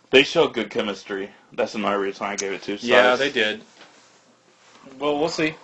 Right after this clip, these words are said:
Speaker 2: We'll see what
Speaker 1: Yeah.
Speaker 2: happens in the future.
Speaker 1: Kane won by D Q when the Shield, like, surrounded him.
Speaker 2: Yeah. Uh, so.
Speaker 1: Then we had Piper's Pit.
Speaker 2: Piper's
Speaker 1: We usually
Speaker 2: Pit.
Speaker 1: aren't gonna talk about promos anymore, but this promo was funny because it was just a clusterfuck.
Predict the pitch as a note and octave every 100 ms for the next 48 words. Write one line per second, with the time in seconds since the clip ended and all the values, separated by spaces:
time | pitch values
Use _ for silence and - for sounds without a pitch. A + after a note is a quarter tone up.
0 | - D#3+ D3+ F3 D#3+ D#3 D3 C#3+ - B2+
1 | - A#2 F#2+ - - - E3+ E3 D#3+ D#3+
2 | D3 C#3+ C3+ C#3+ C#3 A2+ A#2 A#2 A2+ -
3 | A#2+ A#2+ A2+ A2+ A2+ - - - A#2 A2+
4 | A2+ - G#2 A#2+ G2 - - _ _ _
5 | _ - - - _ _ - C3+ B2+ G2+
6 | - D#3+ - - _ _ _ - _ D3
7 | G#3+ B3+ D#3 - C#3 C3 - C#3+ B2+ D3+
8 | C#3 E3 G3 - F3+ E3 D3 D3 D3 C#3
9 | C3 C#3 C3+ B2+ A#2+ - B2 B2+ B2+ C3+
10 | C3+ C3+ C#3+ - _ - - _ - E3+
11 | F3 F#3 G3 E3 C#3+ B2 A#2 - A2 A2
12 | A2+ A#2+ A#2 A#2 G#2+ A2+ A2 G#2 A#2 G#2+
13 | - F#2 G2 G#2